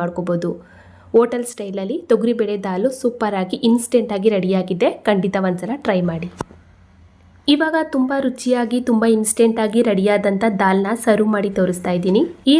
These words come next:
ರೀತಿ ದಾಲ್ ಮಾಡ್ಕೊಂಡ್ರೆ ಚಪಾತಿಗೆ ಮತ್ತು ರೈಸ್ಗೆ ಎರಡಕ್ಕೂ ಕೂಡ ಆಗುತ್ತೆ. ನೋಡಿದ್ರಲ್ಲ ಫ್ರೆಂಡ್ಸ್, ಇವತ್ತಿನ ಈ ರೆಸಿಪಿ ನಿಮಗೆಲ್ಲ ಇಷ್ಟ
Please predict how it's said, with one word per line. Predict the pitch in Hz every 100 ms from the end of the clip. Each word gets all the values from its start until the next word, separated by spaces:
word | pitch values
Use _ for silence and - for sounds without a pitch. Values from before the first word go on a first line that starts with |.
| 330
ರೀತಿ | 330 302
ದಾಲ್ | 262 240 226
ಮಾಡ್ಕೊಂಡ್ರೆ | 214 214 214 214 220 226
ಚಪಾತಿಗೆ | 220 220 214 220 202 240
ಮತ್ತು | 208 214 202
ರೈಸ್ಗೆ | 185 196 - 202 190 185
ಎರಡಕ್ಕೂ | 185 226 226 220
ಕೂಡ | 208 196 180
ಆಗುತ್ತೆ. | 180 180 277 - _ - 247
ನೋಡಿದ್ರಲ್ಲ | 220 208 196 196
ಫ್ರೆಂಡ್ಸ್, | 226 320 - - 269
ಇವತ್ತಿನ | 302 302 269
ಈ | 262
ರೆಸಿಪಿ | 226 - 349 175
ನಿಮಗೆಲ್ಲ | 226 208 202 214
ಇಷ್ಟ | -